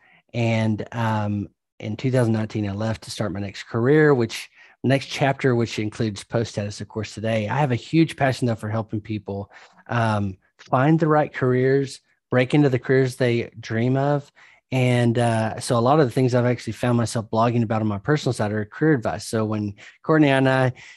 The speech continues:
started talking, and actually, I think the first ping was, you said, "I've got seven or ten students from a boot camp that need jobs." And I was like, "Oh, wow."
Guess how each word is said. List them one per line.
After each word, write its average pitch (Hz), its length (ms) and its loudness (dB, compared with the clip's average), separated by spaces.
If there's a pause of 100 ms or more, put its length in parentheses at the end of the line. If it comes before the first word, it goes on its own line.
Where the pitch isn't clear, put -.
(140)
started 131 380 2
talking, 143 460 2
and 120 160 0
actually, 139 340 2
I 120 40 2
think 151 200 0
the 127 80 0
first 143 300 0
ping 143 220 2
was, 113 340 0
you 120 80 -4
said, 117 400 0
"I've 131 240 0
got 117 320 2 (240)
seven 139 560 4
or 127 80 4
ten 143 300 4
students 120 640 0 (360)
from 127 160 4
a 113 60 2
boot 160 180 2
camp 131 300 0
that 117 120 0
need 113 200 -4
jobs." 131 500 2
And 107 80 -2
I 110 40 -2
was 107 120 -4
like, 98 240 -4
"Oh, 127 160 -2
wow." 113 520 2